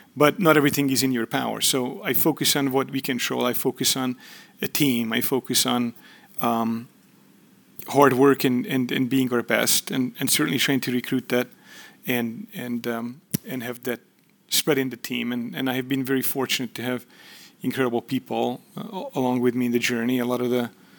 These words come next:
the folks that are, that are still in the team are, have been there from the beginning. Matt, Matt Young is, uh, is my first hire. He's still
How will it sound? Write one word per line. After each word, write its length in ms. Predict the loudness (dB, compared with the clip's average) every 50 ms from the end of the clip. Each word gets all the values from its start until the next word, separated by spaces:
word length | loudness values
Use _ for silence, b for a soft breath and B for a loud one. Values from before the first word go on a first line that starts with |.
| b b b b
the 80 | -2 0
folks 360 | 2 2 2 2 2 2 0 0
that 160 | 0 2 2
are, 260 | 2 0 0 -2 -6 -6 -2
that 100 | 0 2
are 40 | 2
still 260 | 2 2 2 2 2
in 80 | 2 0
the 60 | 0
team 360 | -2 -2 -2 0 0 2 0
are, 280 | 0 0 -2 -6 -8 -10 -16 b b b b b b b b b b b b -20 -16 _ -2
have 180 | -2 0 2
been 120 | 2 2 2
there 120 | 2 2
from 160 | 2 2 2
the 80 | 2 2
beginning. 380 | 2 2 4 4 6 4 6 4
Matt, 260 | 4 4 2 0 0
Matt 260 | 0 0 0 0 0
Young 280 | 0 2 2 2 2 2
is, 240 | 2 2 0 0 -2
uh, 200 | -2 -2 -4 -6 -6
is 140 | -6 -4 -4
my 140 | -2 -2 0
first 320 | 0 2 2 2 2 2
hire. 220 | 2 4 4 4
He's 220 | 4 2 2 2 0
still 360 | 0 0 -2 -4 -4 -6 -8